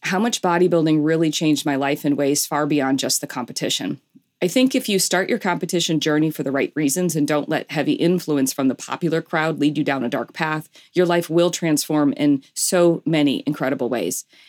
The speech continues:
And the benefits compound over time. Like, for example, starting with your first show. That adrenaline ride to the stage and the unknown of what to expect as you goo yourself up with stage tan and or drag queen makeup and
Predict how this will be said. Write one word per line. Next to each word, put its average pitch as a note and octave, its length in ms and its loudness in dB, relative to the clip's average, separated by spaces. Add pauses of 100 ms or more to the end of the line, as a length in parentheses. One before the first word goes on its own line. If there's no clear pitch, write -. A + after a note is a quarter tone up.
And G#3+ 100 0
the A3 60 2
benefits B3 420 2
compound E3+ 540 0
over C#3 180 -2
time. - 380 -8 (440)
Like, E3 140 -2
for F3+ 120 0
example, E3+ 500 -2 (120)
starting F3+ 300 0
with G3 140 -2
your E3+ 80 -2
first D#3+ 220 -2
show. - 240 -6 (540)
That G3+ 200 2
adrenaline A3 400 0
ride D3+ 280 0
to F3+ 60 0
the F#3+ 100 0
stage C#3 500 -2
and D#3+ 160 2
the D3+ 80 6
unknown E3 400 2
of D3 100 0
what C#3+ 200 -4
to C#3+ 80 -4
expect C#3 440 -4
as D3+ 220 -4
you C#3 80 2
goo D3+ 260 0
yourself D#3 460 -2
up C#3+ 160 -2
with C3+ 120 -4
stage C#3+ 360 0
tan D3 520 2
and D3 140 2
or C#3 140 0
drag C3+ 300 -2
queen D#3+ 200 2
makeup C3+ 440 -2
and D3 260 0